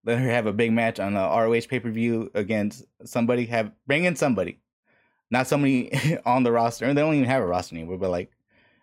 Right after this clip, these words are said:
bring in a good challenger for her. They could ha-, do something like, uh, Toni Storm,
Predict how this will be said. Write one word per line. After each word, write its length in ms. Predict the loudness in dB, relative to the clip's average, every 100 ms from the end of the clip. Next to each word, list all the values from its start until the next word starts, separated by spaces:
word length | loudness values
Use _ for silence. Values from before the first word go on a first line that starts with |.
| _ -2
bring 200 | 0 2
in 100 | 2
a 60 |
good 160 | 2 0
challenger 420 | 0 0 0 -2
for 260 | -4 -6 -6
her. 140 | -6
They 160 | -4 -2
could 160 | -4
ha-, 80 | -4
do 180 | -2 -2
something 640 | -2 -4 -2 -4 -4 -4
like, 460 | 0 0 -2 -8 _ _ _ _ _ _ _ _ _
uh, 240 | -2 0 0
Toni 260 | 0 0
Storm, 400 | 2 2 2 0